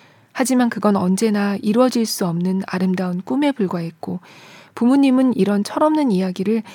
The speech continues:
아예 귀담아 들으려고도 하지 않았다. 하지만 그레고르는 이에 대해 아주 확고한 계획이 서 있었고 성탄절 저녁에 그 계획을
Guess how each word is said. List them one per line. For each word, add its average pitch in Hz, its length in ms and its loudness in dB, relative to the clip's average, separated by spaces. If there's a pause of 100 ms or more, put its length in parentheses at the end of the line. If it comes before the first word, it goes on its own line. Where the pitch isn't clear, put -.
(180)
아예 185 300 0
귀담아 226 500 0
들으려고도 202 640 -2
하지 220 200 -6
않았다. 185 520 -12 (560)
하지만 285 580 2
그레고르는 220 760 0
이에 208 220 6
대해 196 500 0
아주 185 340 -6
확고한 269 480 0
계획이 202 440 -2
서 196 140 -6
있었고 190 580 -6 (280)
성탄절 247 600 -2
저녁에 190 640 -4
그 - 140 -6
계획을 190 500 -2